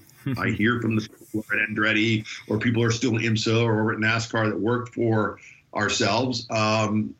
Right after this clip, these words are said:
Speaker 2: and worked alongside me. But functionally, we then took the,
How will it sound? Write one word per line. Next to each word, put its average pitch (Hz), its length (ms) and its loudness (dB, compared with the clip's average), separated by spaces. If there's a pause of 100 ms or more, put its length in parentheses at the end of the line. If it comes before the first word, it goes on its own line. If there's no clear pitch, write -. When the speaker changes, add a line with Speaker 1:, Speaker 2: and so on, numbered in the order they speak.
(120)
Speaker 2:
and 107 580 0
worked 110 200 2
alongside 110 720 2
me. 95 320 -2 (380)
But 120 260 -2 (220)
functionally, 143 800 0
we 127 240 2
then 135 260 0
took 135 280 -4
the, 117 180 -2